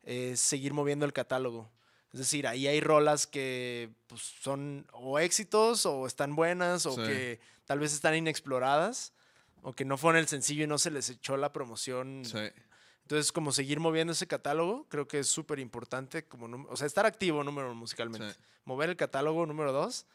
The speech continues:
Speaker 1: Y número tres, pues, siempre cre-, intentar crear algo nuevo y diferente. Ese es el gran reto. Que justo en los shows en línea, eh, nos pasó, ¿no? Como que es-, em, hubo, pues, covid y saturación de conciertos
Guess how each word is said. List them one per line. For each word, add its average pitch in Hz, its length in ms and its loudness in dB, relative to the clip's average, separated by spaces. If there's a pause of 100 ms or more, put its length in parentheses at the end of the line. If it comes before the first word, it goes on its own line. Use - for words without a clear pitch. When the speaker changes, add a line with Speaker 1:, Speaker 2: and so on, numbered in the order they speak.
(380)
Speaker 1:
Y 135 100 -12
número 147 260 0
tres, 147 260 0
pues, 151 180 -6
siempre 156 460 2
cre-, 143 260 -2
intentar 123 520 -8
crear 135 240 0
algo 139 480 -2
nuevo 135 560 -2
y 123 60 -8
diferente. 113 840 -12 (520)
Ese 139 240 -6
es 135 120 -6
el 127 340 -4
gran 127 280 -2
reto. 127 240 -8 (300)
Que 151 100 -4
justo 180 260 2
en 202 120 6
los 180 160 4
shows 170 320 4
en 196 120 0
línea, 190 360 0 (600)
eh, 131 280 -6
nos 135 180 -8
pasó, 196 340 0
¿no? 175 200 -4
Como 139 240 -10
que 123 260 -8
es-, - 220 -8
em, 147 160 -14 (100)
hubo, 156 800 2
pues, - 160 -6
covid 165 420 0 (560)
y 120 540 -14 (220)
saturación 139 720 -2
de 151 120 -2
conciertos 143 800 -6